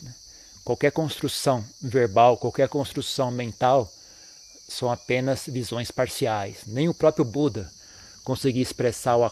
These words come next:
a coisa de uma maneira única, né? E, e universal, né?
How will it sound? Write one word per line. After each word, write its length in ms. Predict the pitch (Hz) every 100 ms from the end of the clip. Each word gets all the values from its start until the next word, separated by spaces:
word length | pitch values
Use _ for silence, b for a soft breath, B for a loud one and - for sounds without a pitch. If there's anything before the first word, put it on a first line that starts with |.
| - -
a 80 | 113
coisa 240 | 135 127
de 60 | 139
uma 60 |
maneira 460 | 127 127 127 120 101 B B B B -
única, 500 | 156 139 101 104 98
né? 220 | 107 110
E, 360 | - 117 104 -
e 60 | 123
universal, 720 | 127 117 113 - 131 101
né? 60 | 101